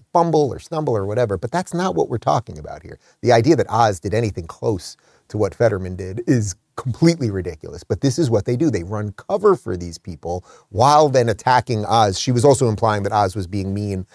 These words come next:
about Fetterman's condition, which simply wasn't true. Uh, and it's just, people can see it. People can see it. So, uh, let's move on from that one. I think I made the point.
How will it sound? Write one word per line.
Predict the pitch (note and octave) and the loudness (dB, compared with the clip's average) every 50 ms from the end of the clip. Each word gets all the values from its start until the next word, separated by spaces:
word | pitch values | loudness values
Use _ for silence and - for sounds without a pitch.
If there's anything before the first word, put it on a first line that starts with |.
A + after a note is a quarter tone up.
| - _ _ _ | -20 _ _ _
about | - G2 F2 G2+ G2 F#2+ - | -6 -2 0 0 0 2 2
Fetterman's | - G#2+ G#2 F#2+ F#2 F#2 F2+ - | 0 0 0 0 -4 -6 -8 -6
condition, | - F#2+ F#2 G#2 G2 - - F2+ F#2 | -6 -4 -2 -2 -2 -2 -4 -4 -4
which | F#2 F2 - - | -4 -6 -4 -2
simply | - A2 F#2+ - F#2 F2+ | -2 -2 0 0 -2 0
wasn't | F2 F#2 F#2 E2+ F2 E2 D2+ | 0 0 -2 -2 -4 -8 -10
true. | - - A#2+ G2 F2 E2+ F#2 - _ - - _ _ _ - | -6 -2 -2 -2 -2 -2 -6 -10 _ -20 -20 _ _ _ -2
Uh, | - A2+ A2+ A2 G#2+ A2 A#2 - - | 0 2 4 4 4 2 0 -2 -2
and | - B2 B2+ B2 A#2+ A#2 A2+ A2+ A2 - | 0 2 2 4 2 2 0 -2 -4 -4
it's | - A2+ - - - | -6 -6 -6 -8 -14
just, | _ - - F#3 F#3+ E3 C#3 - - - - - | _ -14 -8 -6 -4 -2 -2 -4 -6 -10 -12 -6
people | - E3 E3 C3 E3 B2+ | -2 -2 2 2 2 2
can | - - A2+ | 2 0 -6
see | G#2 - - - | -6 -6 -10 -14
it. | - - - _ _ - | -14 -16 -20 _ _ -4
People | - C#3+ C#3+ C#3 A2+ | -4 -2 -2 -2 -4
can | - G#2+ G2+ | -4 -4 -8
see | F2 - - - | -8 -10 -14 -16
it. | - - - - _ _ _ _ _ _ _ - | -16 -18 -18 -20 _ _ _ _ _ _ _ -6
So, | - - C#3+ C3 B2+ B2+ B2 B2 B2 B2 A#2+ - | 2 4 6 8 8 8 6 6 4 2 0 0
uh, | - B2 A#2 A#2+ A#2+ A#2+ A#2 A#2 A#2+ B2 B2 - | 0 2 4 6 6 6 6 4 4 2 0 -2
let's | B2+ D3 F3+ F3 - | -6 -6 -6 -4 -4
move | B3+ D4+ C#4+ E3 | -4 -4 -4 -4
on | F#2 E2 E2 E2 F#2 | -4 -6 -8 -10 -10
from | - - A2 F#2+ | -10 -10 -8 -8
that | D#2+ C2+ C#2 | -8 -8 -8
one. | F2+ A2 B2+ | -8 -10 -8
I | A#2 | -8
think | - A#2 G#2 - | -8 -8 -6 -6
I | F#2+ | -8
made | F#2 F2+ F#2 F#2 F2+ | -8 -6 -8 -8 -10
the | F#2+ | -12
point. | F2+ - - B1 B1+ F#2 A#2 - | -14 -14 -14 -16 -14 -16 -16 -18